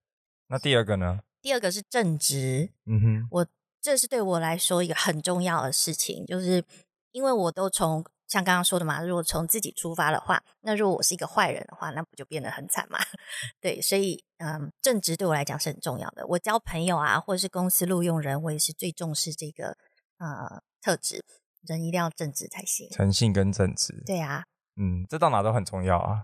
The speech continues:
Speaker 2: 对啊。
Speaker 1: OK。
Speaker 2: 嗯，但有人不太觉得这是最重要的事情，他们可能觉得钱多比较重要。
Speaker 1: <laughs> OK，好，那第三个呢？
Speaker 2: 创造力。
Speaker 1: 嗯哼。
Speaker 2: 嗯，我喜欢就是去创造一个从来没有的东西，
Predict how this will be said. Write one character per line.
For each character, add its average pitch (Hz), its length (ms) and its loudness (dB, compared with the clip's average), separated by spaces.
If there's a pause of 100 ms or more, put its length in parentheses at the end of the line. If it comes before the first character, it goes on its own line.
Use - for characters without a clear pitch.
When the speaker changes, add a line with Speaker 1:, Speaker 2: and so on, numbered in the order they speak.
(160)
Speaker 2:
对 185 120 -8
啊。 156 300 -8
Speaker 1:
OK。 95 540 2
Speaker 2:
嗯， 156 200 -8
但 254 120 -2
有 202 180 4
人 170 180 2
不 190 100 -12
太 214 240 -2
觉 156 160 -2
得 160 100 -2
这 165 120 -4
是 170 140 -4
最 165 160 -8
重 143 140 -8
要 120 100 -4
的 - 60 -6
事 - 80 2
情， 156 120 -4
他 180 100 -4
们 165 60 -4
可 160 100 -10
能 - 120 -12
觉 - 120 -12
得 - 140 -8
钱 175 300 -6
多 180 260 -2
比 - 160 -12
较 - 160 -18
重 - 200 -16
要。 - 140 -10 (480)
Speaker 1:
<laughs> 123 480 0
OK， 101 500 2
好， 90 200 0
那 131 100 2
第 143 100 0
三 123 160 4
个 113 120 2
呢？ 92 160 -2 (340)
Speaker 2:
创 233 220 -2
造 208 160 2
力。 180 240 -4 (320)
Speaker 1:
嗯 104 260 2
哼。 117 300 2 (100)
Speaker 2:
嗯， 170 260 -6 (140)
我 196 100 -2
喜 208 220 2
欢 208 260 2
就 226 120 0
是 214 140 0
去 196 340 2
创 214 280 2
造 185 160 4
一 175 40 0
个 175 100 2
从 180 180 -2
来 180 120 2
没 185 160 4
有 160 180 2 (320)
的 160 140 -6
东 160 260 -4
西， 156 340 -2